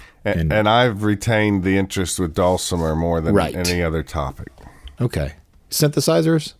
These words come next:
Speaker 1: Well, here's what happened two days before New Year's. I went synthesizer insane. And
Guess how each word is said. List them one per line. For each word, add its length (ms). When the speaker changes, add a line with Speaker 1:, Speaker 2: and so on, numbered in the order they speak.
Speaker 1:
Well, 120
here's 300
what 140
happened 440
two 220
days 320
before 340
New 140
Year's. 580
I 720
went 400
synthesizer 1120
insane. 1120
And 560